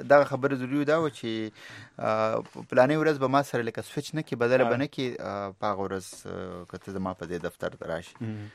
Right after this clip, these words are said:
Speaker 1: نو هغه ورته ویل، "ښه، صحیح ده، ښه، ټیک ټاک." یې ورته ویل، "نو بیا یې تپوس کړی، ولې څه کار دی دی؟" هغه ورته ویل چې په هغه ورځ خو اختر دی که نه.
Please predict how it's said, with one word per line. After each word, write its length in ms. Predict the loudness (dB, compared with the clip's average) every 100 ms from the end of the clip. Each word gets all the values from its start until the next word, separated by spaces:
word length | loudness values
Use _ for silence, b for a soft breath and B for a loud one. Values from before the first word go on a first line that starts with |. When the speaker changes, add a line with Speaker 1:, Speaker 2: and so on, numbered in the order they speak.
| b _
Speaker 1:
نو 100 | -6
هغه 160 | -6 -4
ورته 240 | -8 -8
ویل، 100 | -12
"ښه، 80 | -10
صحیح 240 | -8 -6 -4
ده، 180 | -6 -6
ښه، 60 | -14
ټیک 180 | -12 -6
ټاک." 160 | -6 -4
یې 60 |
ورته 200 | -10 -8 -8
ویل، 80 |
"نو 100 | -6
بیا 140 | -4 -6
یې 60 |
تپوس 260 | -6 -8 -8
کړی، 140 | -4
ولې 220 | -2 -4 -6
څه 60 | -2
کار 220 | 2 2
دی 120 | 0
دی؟" 120 | -6 -8 B B B B B B B -8
هغه 140 | 0
ورته 200 | 0 0 -4
ویل 120 | -10
چې 60 |
په 120 | 0 4
هغه 160 | 6
ورځ 200 | 6 4
خو 380 | 0 -2 -2 -2
اختر 340 | -2 6 6 6
دی 180 | 0
که 140 | -4
نه. 100 | -10